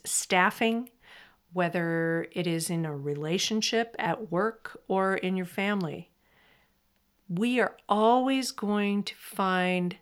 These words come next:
there are conflicts, barriers, stumbling blocks. That is a part of being human.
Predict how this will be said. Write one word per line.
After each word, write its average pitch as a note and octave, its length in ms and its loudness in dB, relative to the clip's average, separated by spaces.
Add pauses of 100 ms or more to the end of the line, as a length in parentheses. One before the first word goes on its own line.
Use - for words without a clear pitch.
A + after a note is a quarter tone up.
(140)
there E3+ 680 -2
are F3+ 180 2
conflicts, - 1040 -6 (720)
barriers, F#3 840 4 (400)
stumbling F3+ 680 2
blocks. D#3+ 640 -2 (400)
That G3+ 580 2
is F#3+ 200 0
a D#3 140 0
part F#3 680 0 (600)
of E3 360 -2
being F3 420 0
human. E3 600 -4